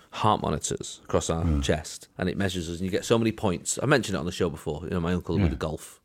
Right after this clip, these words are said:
Speaker 1: You know, and all
Speaker 2: Yeah,
Speaker 1: that.
Speaker 2: and you've got, like, a slow heartbeat,
Speaker 1: I've
Speaker 2: haven't you, or
Speaker 1: got, uh,
Speaker 2: something?
Speaker 1: Steve, it's called
Speaker 2: That's
Speaker 1: an athlete's heart.
Speaker 2: Mm, okay.
Speaker 1: That's
Speaker 2: It's
Speaker 1: its official
Speaker 2: always
Speaker 1: title.
Speaker 2: Is that what it's
Speaker 1: That, that's been confirmed twice by two separate doctors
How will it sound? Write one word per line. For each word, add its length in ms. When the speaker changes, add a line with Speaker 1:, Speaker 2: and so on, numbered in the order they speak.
Speaker 1:
You 80
know, 120
and 80
all 60
Speaker 2:
Yeah, 80
Speaker 1:
that. 280
Speaker 2:
and 80
you've 200
got, 140
like, 160
a 60
slow 320
heartbeat, 380
Speaker 1:
I've 60
Speaker 2:
haven't 180
you, 60
or 40
Speaker 1:
got, 100
uh, 40
Speaker 2:
something? 160
Speaker 1:
Steve, 420
it's 160
called 160
Speaker 2:
That's 100
Speaker 1:
an 40
athlete's 420
heart. 260
Speaker 2:
Mm, 220
okay. 180
Speaker 1:
That's 220
Speaker 2:
It's 100
Speaker 1:
its 100
official 160
Speaker 2:
always 220
Speaker 1:
title. 400
Speaker 2:
Is 140
that 100
what 100
it's 60
Speaker 1:
That, 80
that's 180
been 180
confirmed 460
twice 460
by 160
two 260
separate 640
doctors 640